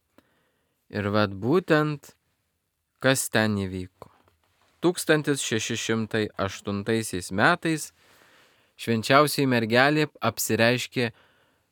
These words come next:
Šiluvos piemenims, kurie buvusios bažnyčios vietoje,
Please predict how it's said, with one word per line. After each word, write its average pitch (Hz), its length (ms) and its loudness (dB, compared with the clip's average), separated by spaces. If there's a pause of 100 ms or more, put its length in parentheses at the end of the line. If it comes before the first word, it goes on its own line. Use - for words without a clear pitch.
(120)
Šiluvos 117 800 2 (1500)
piemenims, 135 920 -2 (760)
kurie 190 460 2 (340)
buvusios 127 560 2
bažnyčios 107 720 -2
vietoje, 151 640 0